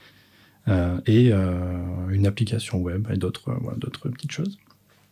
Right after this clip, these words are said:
Et ça a lancé un peu une série de projets comme ça. Et bah, évidemment, après, comme tout artiste, on, on déploie au fur et à mesure du temps des, des curiosités, des rencontres. On est un peu bouleversé parfois par certaines choses et on explore des choses. Donc, euh, voilà, c'est pas,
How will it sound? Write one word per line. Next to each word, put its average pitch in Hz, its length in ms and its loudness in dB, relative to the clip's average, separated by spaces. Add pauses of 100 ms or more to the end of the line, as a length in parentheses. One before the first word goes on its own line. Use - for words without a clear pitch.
(400)
Et 110 60 6
ça 104 120 2
a 95 40 6
lancé 95 260 4
un 117 80 4
peu 120 100 0
une 110 100 2
série 104 200 0
de 104 40 -4
projets 104 300 -2
comme 113 160 -2
ça. 110 140 -6 (1200)
Et 92 200 0
bah, 80 300 -4
évidemment, 87 360 -2
après, 131 160 -2
comme 110 140 -2
tout 113 160 -6
artiste, - 380 -6
on, 101 320 -2
on 95 40 2
déploie 98 520 2
au 101 40 2
fur 101 140 -4
et 90 40 -2
à 90 40 0
mesure 92 180 -2
du 90 160 -6
temps 98 240 -4
des, 87 220 -10
des - 140 -8
curiosités, 98 920 2
des 98 120 2
rencontres. 98 580 0
On 101 40 -4
est 101 60 -2
un 95 80 -2
peu 101 100 -2
bouleversé 101 460 4
parfois - 320 0
par 120 140 -6
certaines 101 320 -4
choses 120 240 0
et 98 180 -4
on 98 80 0
explore 101 400 0
des 95 80 0
choses. - 320 -12 (480)
Donc, - 300 -10
euh, - 20 -8 (420)
voilà, 101 160 -4
c'est 127 220 -8
pas, 98 380 -2